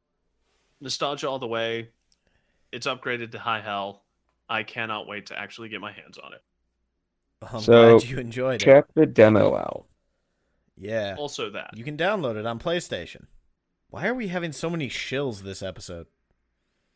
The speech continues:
Speaker 3: We're allowed to like things and recommend things that we like. What we need is an affiliate link.
Speaker 2: Yes.
Speaker 1: <laughs>
Speaker 3: Um, so on the subject of Square Enix, I do wanna say, uh, they have committed that over the next year,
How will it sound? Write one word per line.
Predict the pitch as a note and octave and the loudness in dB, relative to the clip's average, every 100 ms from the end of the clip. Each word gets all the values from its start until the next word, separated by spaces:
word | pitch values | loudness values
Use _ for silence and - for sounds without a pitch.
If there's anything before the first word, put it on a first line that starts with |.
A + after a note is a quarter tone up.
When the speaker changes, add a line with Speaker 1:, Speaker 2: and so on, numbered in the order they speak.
| _ _ | _ _
Speaker 3:
We're | - F3+ | 4 8
allowed | F#3+ F3+ G#3 F#3 | 8 8 4 4
to | G2+ | 4
like | F2 G2+ G2 | 6 4 2
things | - C2 A1 - | -2 -4 -4 -6
and | D#2 | -2
recommend | F2 E2+ - F2+ F#2 | 0 0 2 2 2
things | F#2+ G2 | 0 0
that | D2 | -2
we | D2+ | 2
like. | F2 F2 - | 6 6 6
What | F#2 | 6
we | G#2+ | 8
need | G#2+ D3+ | 8 8
is | G2+ - | 6 0
an | C2 | -6
affiliate | - E2 F#2+ D#2 G1+ | -2 2 2 2 -4
link. | A1+ G#1 - _ _ _ _ _ _ - D3 | -8 -12 -18 _ _ _ _ _ _ -8 -8
Speaker 2:
Yes. | G2 G2 F#2+ F2+ - | -6 -8 -6 -8 -12
Speaker 1:
<laughs> | - _ _ _ - - - _ _ _ _ _ - | -14 _ _ _ -20 -20 -20 _ _ _ _ _ 8
Speaker 3:
Um, | D3 D3+ D3+ - | 12 12 10 6
so | - D#3+ D3 | 6 10 10
on | - E3+ F3+ | 10 8 10
the | E3 D3 | 8 6
subject | - C#3+ B2+ B2+ B2 | 6 8 10 8 8
of | F#2+ | 0
Square | - A2+ G#2 | 6 10 10
Enix, | G2+ G2 F#2 - - | 8 6 2 0 6
I | |
do | G2+ G#2 | 8 8
wanna | G2+ G2+ | 6 4
say, | - G2+ F#2+ _ _ _ _ - | 10 10 8 _ _ _ _ 8
uh, | A2 A2 - | 12 12 10
they | G#2+ A#2+ | 8 10
have | B2+ - | 8 6
committed | C3+ A#2+ A2+ G#2+ G2 | 4 6 8 6 6
that | G2+ F2+ | 4 6
over | G#2+ G2+ G2+ | 6 6 4
the | G2+ | 4
next | F#2+ G2 - | 4 2 0
year, | G2+ G#2 G2 F#2 | 4 6 6 6